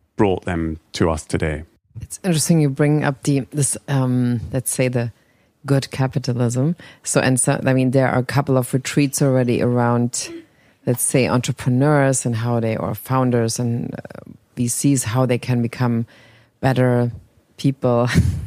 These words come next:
Speaker 2: <laughs> better capitalists after a psychedelic experience, or, like, being kind of responsible, more responsible, more consciousness about their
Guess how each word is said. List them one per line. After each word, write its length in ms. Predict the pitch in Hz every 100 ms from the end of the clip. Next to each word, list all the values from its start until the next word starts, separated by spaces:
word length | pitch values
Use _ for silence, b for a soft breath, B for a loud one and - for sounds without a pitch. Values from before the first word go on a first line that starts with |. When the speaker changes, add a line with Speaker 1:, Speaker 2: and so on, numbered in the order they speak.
| -
Speaker 2:
<laughs> 540 | - - - - - -
better 260 | 143 151
capitalists 920 | - - 175 151 151 - 135 135 - -
after 540 | 104 120 - 135 123 120 B B B B -
a 40 |
psychedelic 520 | 123 131 120 123 110
experience, 680 | - 110 - - 131 117 117
or, 120 | - 107
like, 180 | 101 - b b b b
being 440 | 139 131 123 120 117
kind 220 | 131 117
of 440 | 107 - - - - b b b b
responsible, 1120 | 143 - - 135 131 - 131 127 123 120 120 110 - -
more 180 | 127 120
responsible, 720 | 117 135 131 - 123 123 120
more 300 | 120 117 117
consciousness 840 | - 131 123 123 117 123 117 -
about 280 | 120 117 123
their 380 | 117 113 113